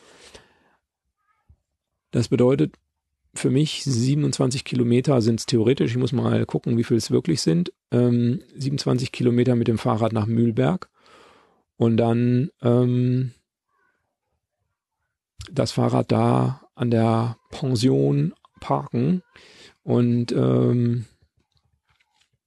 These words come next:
dann wieder siebenundzwanzig Kilometer zurücklaufen.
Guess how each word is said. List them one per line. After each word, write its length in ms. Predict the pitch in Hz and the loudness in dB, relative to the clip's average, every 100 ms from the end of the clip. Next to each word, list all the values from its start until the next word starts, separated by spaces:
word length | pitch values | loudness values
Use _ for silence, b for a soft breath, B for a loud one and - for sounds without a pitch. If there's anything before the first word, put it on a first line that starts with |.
| _ _ _ _ _ _ - - _ _ _ | _ _ _ _ _ _ -20 -20 _ _ _
dann 200 | 123 117 | -2 2
wieder 480 | 120 127 135 139 147 | 2 2 2 2 0
siebenundzwanzig 1080 | 185 107 127 131 135 123 135 131 123 - - _ | -2 -2 -2 -2 -2 0 2 2 0 -4 -8 _
Kilometer 580 | - 131 123 123 131 120 | -2 0 2 2 0 0
zurücklaufen. 600 | - 151 139 110 110 - | 0 0 0 -4 -6 -12